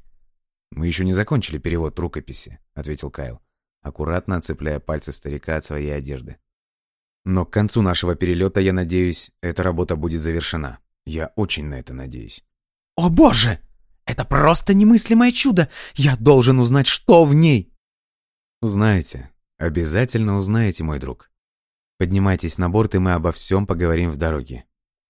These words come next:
Я думаю, нам есть чем поделиться друг с другом». Старик возбуждённо забормотал что-то себе под нос, пребывая в состоянии сильнейшей эйфории.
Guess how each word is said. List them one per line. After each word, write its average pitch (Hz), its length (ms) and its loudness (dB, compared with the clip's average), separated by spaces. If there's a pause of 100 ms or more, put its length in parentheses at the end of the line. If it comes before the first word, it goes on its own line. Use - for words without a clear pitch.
Я 107 140 -4
думаю, 101 220 0
нам 98 180 0
есть 104 360 -4
чем 95 180 -4
поделиться 80 400 -4
друг 71 220 -8
с - 20 -14
другом». 65 380 -10 (760)
Старик - 380 -6
возбуждённо 85 640 -2
забормотал 82 640 -4
что-то 80 340 -8
себе 78 240 -8
под 73 220 -10
нос, 87 360 -6 (360)
пребывая 85 480 -2
в - 40 -12
состоянии 85 600 -4
сильнейшей 85 800 -6
эйфории. 80 580 -8